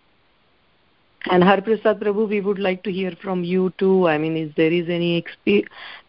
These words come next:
any, any situation you felt that, you know, "Why, Krishna, why you did it to me?" And then later you realized that, oh, it was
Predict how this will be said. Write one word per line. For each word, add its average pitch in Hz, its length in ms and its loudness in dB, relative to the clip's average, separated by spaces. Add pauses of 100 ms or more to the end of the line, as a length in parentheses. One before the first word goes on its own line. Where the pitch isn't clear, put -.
any, 233 400 4
any 226 280 -4
situation 233 580 -4
you 226 140 -6
felt 202 260 -6
that, 190 180 -8
you 208 100 -6
know, 202 180 -4
"Why, 190 240 0
Krishna, 190 400 -6
why 175 160 0
you 180 180 -2
did 165 200 -4
it 175 200 -4
to 185 100 -4
me?" 202 380 2
And 185 180 0
then 175 160 0
later 170 400 0
you 170 180 0
realized 165 460 2
that, 165 220 0
oh, 185 260 4
it - 180 -12
was 160 180 -6